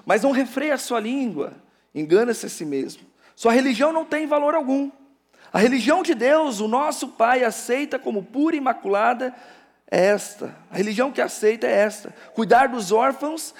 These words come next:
e das viúvas em suas dificuldades e não se deixar corromper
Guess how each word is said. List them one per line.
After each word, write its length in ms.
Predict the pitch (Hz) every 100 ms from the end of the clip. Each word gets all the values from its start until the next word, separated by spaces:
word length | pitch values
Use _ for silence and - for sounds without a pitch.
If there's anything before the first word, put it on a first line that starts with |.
| -
e 60 | 165
das 200 | 180 175
viúvas 600 | 190 226 285 302 320 -
em 120 | 196
suas 600 | 185 - 247 277 269 135 - -
dificuldades 800 | 185 - 180 160 151 214 202 180
e 80 | 160
não 380 | 170 214 285
se 160 | 339 240
deixar 440 | 208 185 196 233
corromper 640 | 240 214 185 165 196 202